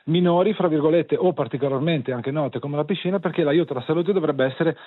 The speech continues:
veramente qualcosa di, ad esempio, ai bambini non viene, non viene neanche, eh, erogato un contributo del genere perché non lo ritengono necessario, però in realtà è proprio nell'età eh, eh,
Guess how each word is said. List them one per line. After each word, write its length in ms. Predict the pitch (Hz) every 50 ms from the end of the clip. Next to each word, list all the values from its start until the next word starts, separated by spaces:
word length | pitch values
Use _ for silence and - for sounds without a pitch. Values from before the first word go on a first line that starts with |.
| - - - - _ -
veramente 720 | 139 165 175 156 147 147 147 143 151 160 156 175 175 -
qualcosa 520 | - 147 131 - - 135 127 127 123 151 143
di, 280 | - 127 127 127 135 131
ad 140 | 147 143
esempio, 240 | 139 131 127 131 131
ai 60 | 131
bambini 340 | 123 127 131 139 165 170 160
non 160 | 147 143 135
viene, 400 | 131 143 151 143 127 127 120 110 - - - - -
non 100 | 139 143
viene 200 | 143 151 139 135
neanche, 460 | 135 139 147 147 139 127 - 131 123
eh, 220 | 131 131 123 113 127
erogato 460 | 127 151 165 165 147 98 92 - 127
un 40 | 120
contributo 460 | - 131 120 139 139 135 131 123 165
del 80 | 175 160
genere 240 | 127 123 139 170
perché 340 | 165 156 143 - 139 120 113 120 123 120 -
non 240 | - 123 131 135 135
lo 80 | 131 120
ritengono 400 | 123 123 - 131 120 120 117 120
necessario, 640 | 123 120 107 - 143 - - 170 131 101 110 - - - - - -
però 160 | - 156 160
in 120 | 135 131 117
realtà 460 | 113 165 170 175 143 143 143 143 156
è 140 | 147 135 127
proprio 260 | - 151 127 - 143
nell'età 360 | 131 123 123 123 120 - 139 - _ - - - - - - - - -
eh, 120 | 131 131
eh, 220 | 123 - 127 131